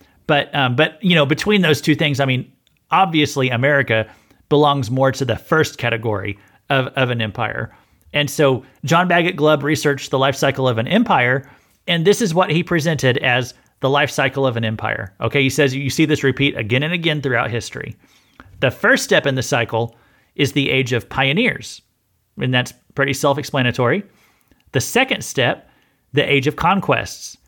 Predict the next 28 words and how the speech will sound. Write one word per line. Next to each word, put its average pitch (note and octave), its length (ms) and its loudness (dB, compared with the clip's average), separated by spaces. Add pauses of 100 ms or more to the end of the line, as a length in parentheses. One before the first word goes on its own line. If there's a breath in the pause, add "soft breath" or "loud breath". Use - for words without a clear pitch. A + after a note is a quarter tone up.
(240)
you B2+ 80 -2
know, A#2 100 0
commercial C3 600 0
and A#2 120 0
military C#3 440 2
expansion. G#2+ 640 -6 (540 soft breath)
And, B2+ 360 -2
and B2+ 240 -2
this, D#3+ 200 0
this G#3 300 -2
could, D#3+ 320 -2
i-, - 40 -14
in D#3 300 0
America's D3+ 400 0
case, - 280 0
it D3 100 -4
could C3+ 120 0
start - 380 -2
with - 280 -2 (360 soft breath)
America's C#3+ 500 2
earliest D#3 460 2
wars, D3 500 2
like C3 260 -2
the C3 80 -2
French D#3+ 300 -6
and D3 80 -4
Indian C#3+ 320 -2
War, C3 360 2